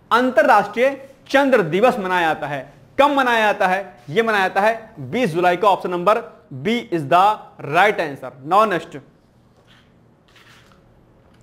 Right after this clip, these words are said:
हाल ही में मोटो जीपी इंडिया के ब्रांड एम्बेसडर के रूप में किसे नियुक्त किया गया है?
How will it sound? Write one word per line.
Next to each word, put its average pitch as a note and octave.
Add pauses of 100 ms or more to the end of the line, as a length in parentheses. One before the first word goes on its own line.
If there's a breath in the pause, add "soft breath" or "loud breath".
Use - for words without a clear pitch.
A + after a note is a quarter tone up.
(1120 soft breath)
हाल F#3
ही C4
में B3+ (1080)
मोटो A3
जीपी G#3+
इंडिया G3+
के A#3+
ब्रांड G#3
एम्बेसडर A3+
के A3+
रूप A3
में A3
किसे A3
नियुक्त A3
किया A3+
गया A3
है? C4